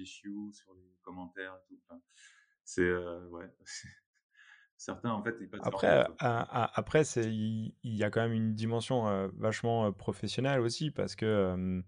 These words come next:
Speaker 2: euh, enfin, souvent, on assimile, euh, Facebook à plus du côté, euh, perso, euh, tout ça.
Speaker 1: Mm.
Speaker 2: Je parle hors marketing et tout ça, mais, euh,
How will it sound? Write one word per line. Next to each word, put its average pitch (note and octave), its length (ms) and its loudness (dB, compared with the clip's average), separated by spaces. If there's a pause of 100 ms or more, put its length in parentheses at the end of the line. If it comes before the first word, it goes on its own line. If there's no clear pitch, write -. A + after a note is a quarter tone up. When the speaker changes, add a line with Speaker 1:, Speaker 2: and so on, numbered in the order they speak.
(560)
Speaker 2:
euh, F#2 220 -2
enfin, F#2 220 -2
souvent, A2 380 0
on G2+ 180 2
assimile, G#2 460 0
euh, F#2+ 380 -2
Facebook G#2+ 800 -4
à G#2 80 -2
plus G#2+ 220 -8
du G#2 140 -6
côté, G2+ 440 -2
euh, F#2 200 -2 (100)
perso, A2 640 -2
euh, F#2+ 60 -2
tout G2+ 100 -10
ça. A2 400 2
Speaker 1:
Mm. G#2+ 180 0
Speaker 2:
Je - 120 -14
parle F#2+ 320 2
hors G2 160 2
marketing G#2 680 -2
et F#2+ 120 -2
tout - 80 -16
ça, - 180 -6
mais, G2 180 -2 (520)
euh, G2 440 -2